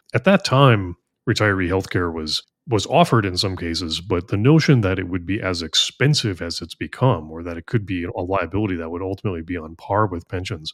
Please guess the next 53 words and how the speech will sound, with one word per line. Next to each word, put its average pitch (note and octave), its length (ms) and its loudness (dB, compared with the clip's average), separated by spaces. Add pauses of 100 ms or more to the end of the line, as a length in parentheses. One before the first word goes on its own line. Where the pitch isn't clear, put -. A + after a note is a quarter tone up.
(160)
was G2+ 100 0
just D#3 180 4
unheard G2+ 380 4
of. D#2 160 -4
It G2+ 100 -2
really G#2+ 340 8
is A2 200 4
much F#2 300 -2
more F2 220 -4
of D#2 140 -10
a, D#2+ 200 -6 (140)
of A2 100 -2
a G2 80 2
recent F2+ 600 -4
story. E2 680 0 (220)
But B2+ 280 4 (160)
when C#3+ 100 4
you G#2+ 80 2
look G2+ 160 4
at - 60 0
the - 80 -10
trajectories F#2 800 -2 (180)
and G2+ 140 -2
you F2 100 -10
look B2+ 180 0
at G#2 120 -2
the - 80 -8
tools D3+ 400 4
that, F2 160 -6 (100)
that G2+ 240 -8
you - 80 -6
have A2+ 380 0
to F2+ 100 -4
manage F#2 400 -4
pensions F2 380 -8
versus E2 340 -8
opeb, F2+ 400 -4
as D#2 300 -10
Travis G2 260 0
went F#2 140 -2
into G2 200 -4
in, F2 200 -10
in F#2 100 -6
quite F2 220 -4
a - 20 -12
bit E2+ 160 -8
of D#2+ 100 -14
detail, F#2 540 -2
from B2+ 140 4
a F#2 100 2
public G3+ 420 2
money C3+ 240 0
perspective, E2 800 -8